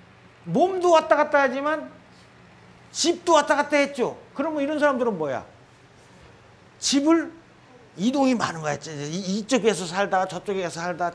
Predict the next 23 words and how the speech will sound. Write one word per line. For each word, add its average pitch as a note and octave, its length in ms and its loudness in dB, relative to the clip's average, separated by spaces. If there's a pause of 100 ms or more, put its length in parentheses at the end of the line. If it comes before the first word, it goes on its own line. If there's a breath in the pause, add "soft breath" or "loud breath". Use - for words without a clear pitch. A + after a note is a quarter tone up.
(160)
집은 C#4 300 -4
한 C#4+ 180 -2
곳에 C#4 220 4
놓고 C4 300 -2
몸만 B3 340 0
왔다 A#3 240 -2
갔다 G#3 200 -2
하는 G3 140 -4
사람이 D#3 300 -8
있고, F3 440 0 (520 loud breath)
아예 B3+ 280 4
집까지 C4+ 520 4
그냥 A#3+ 420 -2 (140)
서울에서 C#4 440 2
살다 A3 360 0
부산에 A3+ 360 0
가서 A3 180 2
살다가 G#3+ 480 0
뭐 G#3 180 -4
제주도에 G#3 500 2
가서 G3 180 -2
살다, G3+ 500 -2 (320 loud breath)
어? B3 240 -2